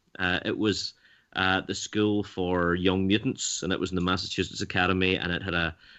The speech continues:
a large, uh, cast of, uh,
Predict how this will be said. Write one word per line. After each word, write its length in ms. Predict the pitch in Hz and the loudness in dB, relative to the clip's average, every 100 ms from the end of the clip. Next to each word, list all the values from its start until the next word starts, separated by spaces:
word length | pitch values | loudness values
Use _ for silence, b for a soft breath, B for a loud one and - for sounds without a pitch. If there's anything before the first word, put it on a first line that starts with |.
| B | B
a 120 | - 92 | -2 2
large, 800 | 95 101 104 98 90 - - - | 4 4 4 2 0 -4 -6 -10
uh, 240 | 85 80 80 | -6 -6 -6
cast 640 | - 95 98 107 - - - | -4 -2 0 0 -4 -12 -12
of, 400 | 85 85 82 80 | -8 -8 -8 -8
uh, 380 | 85 78 76 | -6 -4 -4